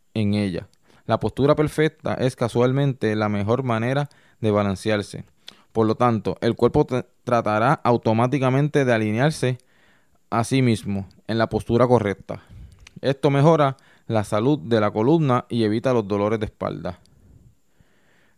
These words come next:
Causa que cambiemos frecuentemente de posición.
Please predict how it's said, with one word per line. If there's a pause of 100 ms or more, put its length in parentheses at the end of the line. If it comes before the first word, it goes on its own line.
(100)
Causa (560)
que
cambiemos
frecuentemente
de
posición.